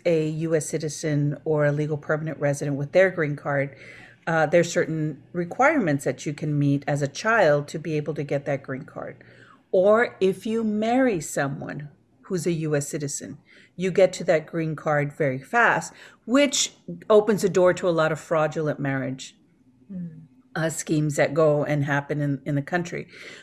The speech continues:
Speaker 1: But once you get that green card, it's like winning the lottery for a lot of people. Um, why? Because you are s-, one step closer to becoming a U S citizen.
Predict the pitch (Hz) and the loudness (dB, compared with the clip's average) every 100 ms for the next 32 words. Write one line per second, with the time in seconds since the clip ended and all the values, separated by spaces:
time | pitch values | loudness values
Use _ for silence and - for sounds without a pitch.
0 | _ - - 214 269 330 311 247 220 214 | _ 4 4 4 4 2 -2 2 2 4
1 | 196 165 156 170 175 180 - 160 143 139 | 2 2 -2 0 0 0 -4 -4 -4 -6
2 | - - 180 180 - 180 175 175 185 208 | -8 -6 -4 -4 -2 0 0 2 2 4
3 | 196 185 160 165 190 147 135 139 143 139 | 4 4 4 6 4 2 -2 -4 -4 -6
4 | 139 - - - - - - - - - | -8 -10 -14 -12 -14 -14 -20 -20 -20 -20
5 | _ - 170 165 156 151 151 151 - - | _ -2 2 4 2 0 -4 -6 -14 -10
6 | 147 156 147 190 202 160 - 165 156 151 | 0 4 6 4 2 -6 -2 0 0 -2
7 | - 170 170 175 170 160 170 - - 160 | -6 -6 -4 -2 2 2 0 -8 -4 0
8 | 165 147 - 165 - 214 247 254 180 165 | 0 -2 -2 -4 -4 2 2 2 -2 -4
9 | 156 - 165 160 160 151 151 147 - 185 | -6 -4 -4 -2 -4 -4 -2 -4 -4 -6
10 | 170 - - | -6 -10 -16